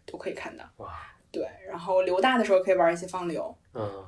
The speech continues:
Speaker 1: 自由潜水和一些练技术的人会在内地找一些淡水的地方去玩儿，
Speaker 2: 嗯。
Speaker 1: 比如会有人去云南的那个，呃，抚仙湖，
Speaker 2: 嗯。
Speaker 1: 它其实是淡水的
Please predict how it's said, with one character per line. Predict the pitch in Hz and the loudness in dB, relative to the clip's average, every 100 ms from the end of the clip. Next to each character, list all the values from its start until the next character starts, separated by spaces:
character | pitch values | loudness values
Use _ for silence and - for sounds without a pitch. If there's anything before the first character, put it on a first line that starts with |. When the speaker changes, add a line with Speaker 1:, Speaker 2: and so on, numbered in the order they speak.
| - | -14
Speaker 1:
自 | - 294 | 0 4
由 | 196 202 | 6 6
潜 | 220 185 202 | 2 -2 -2
水 | 202 185 175 | 0 0 0
和 | 180 202 | 0 0
一 | |
些 | 220 240 | 0 0
练 | 262 240 | 4 4
技 | 240 294 | 4 2
术 | 226 | 4
的 | 185 | 2
人 | 175 165 175 | 2 -4 -6
会 | 220 | -6
在 | 208 220 | 0 2
内 | 247 208 | 2 0
地 | 226 | -2
找 | 202 - | -4 -6
一 | 165 | -6
些 | 208 202 | -6 -4
淡 | 254 220 | -4 -6
水 | - - | -6 -8
的 | 320 | -6
地 | 330 | -6
方 | 330 330 | -6 -10
去 | - | -8
玩 | 339 | -8
儿， | - - - | -8 -12 -14
Speaker 2:
嗯。 | 110 - - | -14 -14 -16
Speaker 1:
比 | 180 | -12
如 | 175 170 175 | -8 -4 -4
会 | 180 | 2
有 | 202 170 | 4 4
人 | 156 165 | 2 -6
去 | - 185 | -8 -6
云 | 170 185 | -6 -4
南 | 175 170 | -4 -4
的 | 175 | -8
那 | 175 175 | -8 -10
个， | 170 160 160 - 240 - _ _ - - _ - | -6 -6 -4 -8 -10 -18 _ _ -20 -20 _ -4
呃， | - - | -2 -2
抚 | - - | -6 -2
仙 | - 247 | 2 2
湖， | 233 196 226 - _ | 6 4 4 -8 _
Speaker 2:
嗯。 | 110 - | -18 -14
Speaker 1:
它 | - 233 | -10 -4
其 | 220 | 0
实 | 214 | 2
是 | 233 | 2
淡 | 247 240 | 2 4
水 | 226 214 139 | 4 2 0
的 | - - | -2 -4